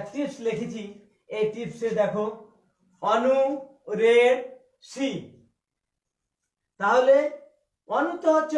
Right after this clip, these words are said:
অনুচক্রিকা, রেডতে হচ্ছে লোহিত রক্তকণিকা, সিতে হচ্ছে শিবনল। তাহলে আমরা এখানে দেখতেছি যে অনুচক্রিকা, লোহিত রক্তকণিকা ও শিবনলে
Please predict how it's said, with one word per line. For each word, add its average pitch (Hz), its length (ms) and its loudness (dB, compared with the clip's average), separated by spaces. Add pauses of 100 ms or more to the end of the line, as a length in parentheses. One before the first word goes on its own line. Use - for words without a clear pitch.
(140)
অনুচক্রিকা, 220 640 -8 (540)
রেডতে 269 460 2
হচ্ছে 285 360 -6 (600)
লোহিত 262 340 2 (140)
রক্তকণিকা, 190 720 -4 (420)
সিতে 302 360 -2 (100)
হচ্ছে 233 280 -2 (360)
শিবনল। 175 500 -6 (380)
তাহলে 247 320 4 (500)
আমরা 269 320 -2 (120)
এখানে 208 280 -4
দেখতেছি 190 560 -10 (420)
যে 196 60 -6 (160)
অনুচক্রিকা, 202 800 -2 (560)
লোহিত 262 320 2 (140)
রক্তকণিকা 190 760 -2 (340)
ও 247 80 -2 (180)
শিবনলে 214 680 -4